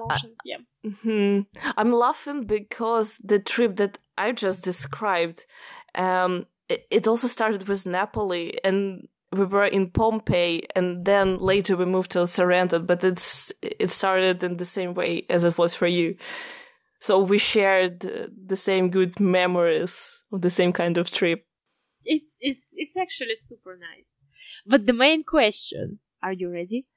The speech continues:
Speaker 1: The main question is, was it worth it? Not the group trip,
Speaker 2: <laughs>
Speaker 1: two years.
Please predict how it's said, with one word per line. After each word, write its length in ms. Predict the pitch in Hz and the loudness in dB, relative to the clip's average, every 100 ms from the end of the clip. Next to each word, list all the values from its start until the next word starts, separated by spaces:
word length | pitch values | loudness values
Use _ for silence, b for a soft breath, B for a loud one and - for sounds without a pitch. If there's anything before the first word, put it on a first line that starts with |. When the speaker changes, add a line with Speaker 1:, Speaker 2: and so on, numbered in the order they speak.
| b b b _ | b b b _
Speaker 1:
The 100 | 208 | 0
main 280 | 220 339 403 | 6 6 6
question 560 | - 285 262 - 226 220 | 6 6 4 0 -2 0
is, 500 | 247 214 - - - _ _ _ _ - - | 2 0 -2 -14 -18 _ _ _ _ -20 -8
was 320 | 196 254 381 | 2 6 10
it 180 | 359 - | 10 8
worth 280 | 185 226 | -4 -2
it? 120 | 330 349 _ _ _ _ _ _ _ - | -4 -6 _ _ _ _ _ _ _ -4
Not 340 | 247 320 285 | 4 6 6
the 100 | 277 | 4
group 200 | 240 294 | 4 4
trip, 240 | - - 370 - | 4 2 0 -4
Speaker 2:
<laughs> 160 | _ - | _ -6
Speaker 1:
two 100 | - | -4
years. 420 | 196 160 - - | -4 -8 -12 -18